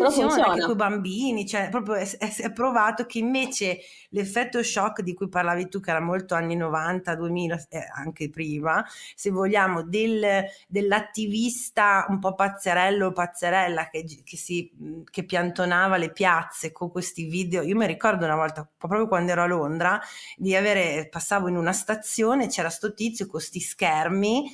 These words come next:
Speaker 1: dove proiettava proprio
Speaker 2: Sì, sì, ci sono
Speaker 1: ecco.
Speaker 2: ancora. Sì, sì, sì.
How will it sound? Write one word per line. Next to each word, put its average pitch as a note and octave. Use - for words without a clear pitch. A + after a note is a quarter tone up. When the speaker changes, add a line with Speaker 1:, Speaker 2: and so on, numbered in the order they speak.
Speaker 1:
dove G3
proiettava G3+
proprio G#3+
Speaker 2:
Sì, A3+
sì, A3+
ci -
sono G#3+
Speaker 1:
ecco. E3+
Speaker 2:
ancora. G3
Sì, -
sì, F3+
sì. F3